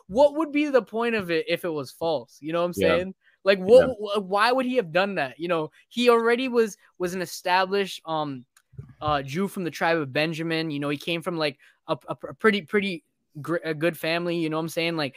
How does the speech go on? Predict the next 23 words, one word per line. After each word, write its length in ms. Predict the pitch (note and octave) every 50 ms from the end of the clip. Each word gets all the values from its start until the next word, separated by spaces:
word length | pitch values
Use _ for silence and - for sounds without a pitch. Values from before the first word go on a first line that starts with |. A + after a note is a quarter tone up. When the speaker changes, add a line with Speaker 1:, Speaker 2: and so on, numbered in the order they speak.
| - - _
Speaker 1:
he, 200 | - A#3+ C4 B3+ E3+
he 220 | D#3+ - A#3 A#3+
didn't 280 | G#3+ C4 C#4+ D4 - -
have 260 | - E3+ F#3 G#3 G3+ -
to 100 | - D#3+
leave. 400 | C3 C3 D3+ F#3+ G#3 D3+ A#2+ A#2+
You 80 | C3+ C#3+
know 80 | D3+ D#3+
what 40 |
I'm 60 | D#3+ D#3
saying? 280 | - F3+ E3+ F3+ F3+
He 100 | F3 F3
didn't 200 | F#3 G#3 G#3+ A3
have 140 | A3+ G3 G3
Speaker 2:
Mm. 40 | G3
Speaker 1:
to 100 | G3 E3+
leave 320 | D3 D3 E3 G3 G3 E3
all 260 | D3+ D#3 E3 F3 F#3
of 140 | F3 D#3 C#3
that 280 | C3+ C3+ C3+ B2+ A#2+ - _ _ _ _ _ _ -
and 180 | C#3+ C3+ B2
follow 380 | - - C#3+ D#3 E3 D#3+ C3+ B2
Christ 540 | - - F3 D#3 B2 A2+ - - - -